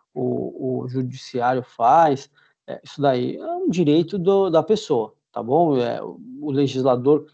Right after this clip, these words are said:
previu isso, então não adianta, não adianta a gente falar, ah, mas o promotor, ele, ó, ele deu, é,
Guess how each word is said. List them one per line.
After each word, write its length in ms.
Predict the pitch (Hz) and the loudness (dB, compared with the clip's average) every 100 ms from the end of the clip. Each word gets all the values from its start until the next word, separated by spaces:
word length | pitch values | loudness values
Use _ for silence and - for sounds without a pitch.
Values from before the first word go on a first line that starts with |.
| _ _ _ | _ _ _
previu 480 | 160 151 120 170 151 | 2 2 4 4 6
isso, 360 | 135 180 - 214 - _ | 4 2 -4 -12 -16 _
então 100 | 170 | -2
não 100 | 180 | 0
adianta, 320 | 143 185 156 | 2 0 2
não 100 | 143 | 2
adianta 280 | 147 180 185 | 2 2 2
a 20 | |
gente 160 | 175 156 | 0 0
falar, 400 | - 160 175 196 | 2 6 6 4
ah, 40 | |
mas 180 | 175 143 | 2 0
o 60 | 139 | -2
promotor, 720 | 175 160 143 143 165 196 196 | -2 -2 -4 -4 0 0 2
ele, 300 | 151 139 147 | 0 0 2
ó, 300 | 160 185 160 | 2 2 0
ele 340 | 135 139 147 - _ | 0 -2 -6 -10 _
deu, 500 | 143 175 156 131 127 _ _ - | 0 0 0 -2 -8 _ _ -6
é, 380 | 127 120 120 | -2 0 -2